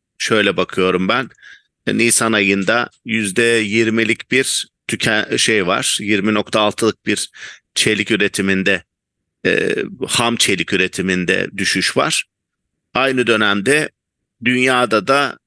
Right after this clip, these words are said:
yaklaşık olarak iki nokta dörtlük bir düşüş var. E, bu Çin'de falan da ilk defa negatife geçen bir, e, Nisan ayı var. Yani dünyada ikine göre bizimki tabii ki daha fazla.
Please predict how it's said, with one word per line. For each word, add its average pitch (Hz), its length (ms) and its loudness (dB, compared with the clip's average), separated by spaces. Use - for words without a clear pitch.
yaklaşık - 560 -2
olarak 104 540 0
iki - 200 -4
nokta 120 340 0
dörtlük 120 400 0
bir 120 80 2
düşüş - 380 0
var. - 360 -2
E, 107 240 2
bu 127 200 0
Çin'de 127 400 2
falan 139 380 2
da 165 60 2
ilk - 160 0
defa 147 320 2
negatife 127 480 0
geçen 110 460 0
bir, 90 300 0
e, 104 440 0
Nisan 117 340 2
ayı 90 220 2
var. - 360 -2
Yani 98 220 0
dünyada 110 600 2
ikine 127 400 -2
göre 117 220 2
bizimki 110 280 -2
tabii 113 180 0
ki 117 120 -2
daha 113 180 2
fazla. 98 520 -2